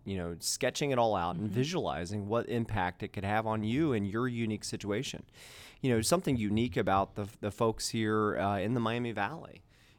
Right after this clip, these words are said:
Speaker 1: You know, this is a town that raised both you and I, Andy. You know, so we're, we're,
Speaker 2: Mm-hmm.
Speaker 1: we're from this area,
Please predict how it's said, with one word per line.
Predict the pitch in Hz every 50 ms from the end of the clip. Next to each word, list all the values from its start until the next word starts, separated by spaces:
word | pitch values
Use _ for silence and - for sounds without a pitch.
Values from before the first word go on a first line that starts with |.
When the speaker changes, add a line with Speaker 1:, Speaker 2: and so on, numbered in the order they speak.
| _ -
Speaker 1:
You | 87 85
know, | 90
this | 101 113 - -
is | 123 113 107 101 107
a | 98 87 85 87 -
town | - - 104 95 95 101 110
that | 98 -
raised | - 92 92 92 95 104 117 117 - 110
both | 107 101 98 98 -
you | 104 110 113
and | 113 104
I, | 90 82 87 98
Andy. | 110 98 90 85 90 98 127 147 - _ _ - _ -
You | 92 87
know, | 92
so | 104 - 110
we're, | 98 101 104 107 104
we're, | 95 - 107 107 110
Speaker 2:
Mm-hmm. | 107 104 - 220 -
Speaker 1:
we're | 104 104 104
from | - - - 87 87 95 113 117
this | 107 104 - -
area, | 95 90 85 82 80 98 123